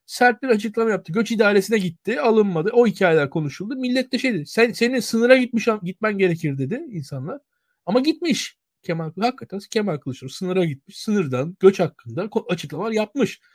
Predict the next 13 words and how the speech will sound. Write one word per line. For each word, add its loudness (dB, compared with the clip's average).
Ama -6
insanlar 0
bir -2
bilmiyor. -4
Ben 2
bile 2
unutmuşum. -2
Kemal -4
Kılıçdaroğlu -4
hakikaten -2
sınıra -2
gitmiş. -2
Yani -4